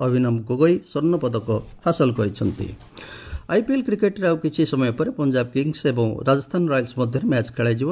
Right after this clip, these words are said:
ନ୍ୟୁ ଚଣ୍ଡିଗଡ଼ର ମହାରାଜା ୟଦୁବନ୍ଦ୍ର ସିଂ ଆନ୍ତର୍ଜାତୀୟ କ୍ରିକେଟ ଷ୍ଟାଡିୟମରେ ଏହି ମ୍ୟାଚ୍ ଖେଳାଯିବ। ରାଜସ୍ଥାନ ରୟାଲ୍ସ ଟସ୍ ଜିତି ବୋଲିଂ କରିବାକୁ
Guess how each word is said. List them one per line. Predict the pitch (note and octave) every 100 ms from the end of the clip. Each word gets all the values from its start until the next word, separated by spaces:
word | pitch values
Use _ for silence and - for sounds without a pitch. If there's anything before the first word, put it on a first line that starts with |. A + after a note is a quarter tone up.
| F3+
ନ୍ୟୁ | D#3+ F3+
ଚଣ୍ଡିଗଡ଼ର | C#3+ C3 C3 B2+ B2 D#3
ମହାରାଜା | A#2+ A#2+ A#2+ B2
ୟଦୁବନ୍ଦ୍ର | C3 E3 F3 D#3+ -
ସିଂ | C#3+ C#3+ B2+
ଆନ୍ତର୍ଜାତୀୟ | B2 C3 B2+ B2 B2+ B2
କ୍ରିକେଟ | A#2+ D#3+ -
ଷ୍ଟାଡିୟମରେ | B2 A2+ A#2+ D#3 D#3+
ଏହି | B2+
ମ୍ୟାଚ୍ | B2 B2 -
ଖେଳାଯିବ। | A#2+ A2 G#2 G2+ - - - -
ରାଜସ୍ଥାନ | C3+ D#3 G3+ G#3 F#3 E3+
ରୟାଲ୍ସ | A#2+ C3 - - -
ଟସ୍ | A#2+ A2
ଜିତି | B2+ B2+ E3
ବୋଲିଂ | C#3 F3 F3
କରିବାକୁ | B2 A2+ A2+ G#2+